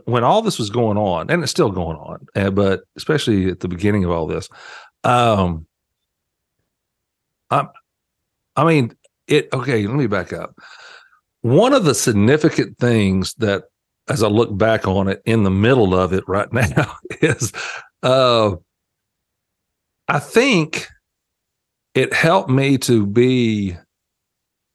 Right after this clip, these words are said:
more aware and accepting of how I felt instead of denying how I felt. Because what'll happen is, for Christians especially,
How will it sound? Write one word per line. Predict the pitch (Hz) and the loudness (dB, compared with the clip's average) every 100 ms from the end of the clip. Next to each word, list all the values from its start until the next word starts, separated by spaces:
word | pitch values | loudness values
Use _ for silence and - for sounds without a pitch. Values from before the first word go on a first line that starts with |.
| _ _ _ _ | _ _ _ _
more | 104 127 160 175 185 | 0 4 6 4 2
aware | 113 101 90 101 107 127 165 175 - _ _ _ _ _ _ _ | 0 -2 0 0 2 0 0 -4 -12 _ _ _ _ _ _ _
and | 117 107 | -4 -4
accepting | - - - 160 165 - 104 92 92 - | -4 -4 0 0 0 0 0 0 -4 -6
of | 98 | -4
how | 120 120 | 0 0
I | 95 | 0
felt | - - 127 92 - - - _ _ _ _ _ _ _ _ _ _ _ _ _ _ - | -4 -4 -2 -2 -8 -18 -20 _ _ _ _ _ _ _ _ _ _ _ _ _ _ -8
instead | 101 - 135 | -2 0 2
of | 117 | 2
denying | 101 101 110 101 | 2 2 2 0
how | 87 82 80 | -2 -4 -6
I | |
felt. | - 76 - _ _ _ _ _ _ _ _ _ _ _ _ _ _ _ _ _ _ | -8 -10 -12 _ _ _ _ _ _ _ _ _ _ _ _ _ _ _ _ _ _
Because | 123 117 117 | 0 2 4
what'll | 180 190 | 4 4
happen | - 185 202 127 | 2 2 0 0
is, | 104 | -2
for | 110 | -4
Christians | - - 185 160 131 | -4 0 0 2 0
especially, | 98 - 113 98 - - | -2 -2 0 0 -4 -8